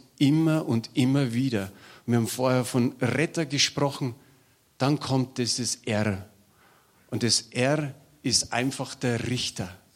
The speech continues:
Gott wählt einen aus, oder eine, mit der Deborah zum Beispiel, er wählt einen aus, der das Volk Israel rettet. Natürlich mit dem Volk zusammen,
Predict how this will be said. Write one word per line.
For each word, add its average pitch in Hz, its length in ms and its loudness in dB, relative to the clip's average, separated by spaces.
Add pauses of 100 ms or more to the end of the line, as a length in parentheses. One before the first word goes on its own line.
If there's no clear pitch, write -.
(260)
Gott 143 360 -2
wählt 135 420 0
einen 165 360 4
aus, 147 480 0
oder 120 240 -6
eine, 127 500 0
mit 131 200 -4
der 110 80 -6
Deborah 123 560 -2
zum 143 160 0
Beispiel, 139 460 0 (500)
er 120 280 -2
wählt 165 400 -2
einen 147 340 -2
aus, 123 380 -2 (240)
der 156 120 4
das 160 200 4
Volk 156 400 -2
Israel 147 440 0
rettet. 127 480 -6
Natürlich 139 600 0
mit 175 240 -2
dem 156 120 4
Volk 175 400 -4
zusammen, 151 600 2